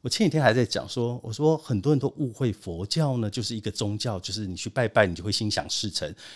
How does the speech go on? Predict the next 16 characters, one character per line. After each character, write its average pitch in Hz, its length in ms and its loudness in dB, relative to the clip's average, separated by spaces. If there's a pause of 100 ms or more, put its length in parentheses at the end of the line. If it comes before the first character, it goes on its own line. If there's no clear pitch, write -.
你 - 80 -8
去 120 80 0
跟 139 140 8
佛 110 220 0
陀 101 200 -6
说， 127 180 2
佛 104 160 -4
陀 101 180 -6
就 117 140 2
会 113 280 4
应 135 160 8
许 101 220 0
你 101 220 2
你 92 140 -2
想 71 220 0
要 104 220 2